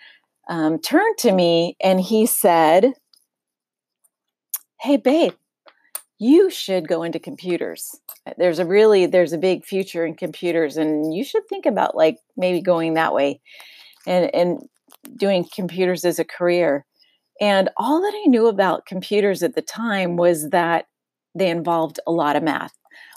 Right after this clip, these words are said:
Like, H T M L hadn't been created, and it was a lot of, um, hand coding, and they had the punch cards. Yeah, I'm that old. They had the <laughs> punch cards,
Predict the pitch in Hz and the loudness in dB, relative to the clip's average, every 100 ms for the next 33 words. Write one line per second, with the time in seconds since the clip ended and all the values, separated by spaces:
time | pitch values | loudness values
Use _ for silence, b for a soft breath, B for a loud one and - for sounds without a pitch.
0 | - 175 175 - _ 196 196 - 233 208 | 0 0 0 -8 _ 0 0 0 0 2
1 | 185 185 180 170 180 180 175 - 175 170 | 2 2 2 0 2 0 0 -2 2 4
2 | 170 165 165 175 - 170 175 175 165 160 | 4 4 4 0 0 0 2 4 4 4
3 | 156 131 - - 165 151 156 156 185 175 | 2 0 -14 -12 -6 -4 -4 -4 -4 -4
4 | 165 190 156 156 147 151 147 151 143 143 | -4 0 2 2 0 0 0 0 -2 -6
5 | - _ 156 147 175 175 226 - 180 170 | -12 _ -14 0 0 2 -4 -6 -8 -8
6 | - 165 160 151 175 170 156 151 160 156 | -6 0 0 -2 -6 -6 -4 -4 -4 -2
7 | 156 151 - B B B B 233 240 233 | 0 0 0 B B B B 0 2 2
8 | 240 247 285 285 - 220 208 214 | 2 4 2 2 0 2 2 0